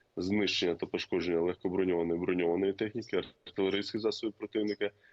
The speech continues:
і, відповідно, штурмових груп противника, які також достатньо ефективно виражаються за рахунок об'єднаного вогневого впливу. Це гармати, це різного роду протитанкові засоби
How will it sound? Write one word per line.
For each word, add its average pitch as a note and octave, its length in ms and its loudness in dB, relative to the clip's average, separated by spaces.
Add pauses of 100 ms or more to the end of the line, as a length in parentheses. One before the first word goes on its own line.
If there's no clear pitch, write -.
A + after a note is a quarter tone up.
(240)
і, G2+ 60 -2
відповідно, G#2 460 0
штурмових F#2+ 460 0
груп F#2 200 -2
противника, A2 640 -2 (360)
які G2 280 -2
також F#2 480 0
достатньо F2+ 560 -2
ефективно G#2 560 -2
виражаються F#2+ 580 0
за F2+ 120 0
рахунок F#2 440 -2
об'єднаного F#2 640 2
вогневого F2 360 0
впливу. F2+ 420 -2 (360)
Це - 160 -2
гармати, A2 640 0
це E2 600 -2
різного F2 360 0
роду F2 220 0
протитанкові G2 600 -2
засоби F#2 420 -2